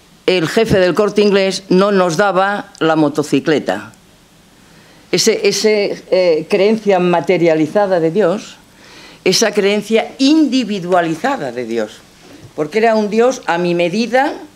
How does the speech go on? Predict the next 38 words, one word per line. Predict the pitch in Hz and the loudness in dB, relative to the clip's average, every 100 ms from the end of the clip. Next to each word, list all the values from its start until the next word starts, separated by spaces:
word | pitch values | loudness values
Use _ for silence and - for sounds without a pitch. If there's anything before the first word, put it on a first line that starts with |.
| - | -4
era | 202 220 | 0 0
un | 214 | 0
Dios | 247 | 0
a | 233 | 2
la | 175 156 | 0 0
carta, | 170 131 113 110 - - _ _ _ _ _ _ - | -2 -4 -8 -12 -14 -20 _ _ _ _ _ _ -16
¿eh? | 175 220 - | -12 -10 -6
La | 160 | -4
creencia | 185 226 226 208 | -2 -2 -2 -2
a | |
la | 165 147 | -2 0
carta. | 107 110 110 104 - - - - - - | -4 -4 -8 -8 -12 -20 -20 -20 -20 -16
Yo | 131 143 | -10 -8
creo | 147 156 175 | -4 0 0
esto, | 185 - 202 202 | -2 -6 -6 -6
yo | 147 | -6
creo | 151 147 160 | -6 -4 -2
ahí, | 180 | -4
yo | 180 190 | -6 -6
pido | 151 151 175 | -6 -2 -2
esto, | 175 180 170 | -4 -8 -8
pido | 147 127 | -4 -4
aquello, | 123 117 120 | -4 -6 -6
¿no? | 160 - - - - - - - | -8 -10 -20 -20 -20 -20 -12 -2
En | 196 | 0
lugar | 208 208 240 | 2 2 2
de | 233 | 2
haber | 208 | 2
entendido, | 220 226 220 220 220 220 262 - | 2 2 4 4 4 2 0 -2
yo | 165 185 | 0 2
creo, | 196 220 | 2 2
la, | 220 190 | 2 0
la | 175 175 | 0 0
profundidad, | 175 165 170 160 165 202 214 262 - - - - - - _ _ _ | 0 0 2 4 4 2 0 -4 -8 -18 -20 -20 -20 -20 _ _ _
para | - 151 | -4 0
menos | 170 208 202 | 2 0 0
para | 160 165 | 0 2
mí, | 196 214 262 | 4 4 2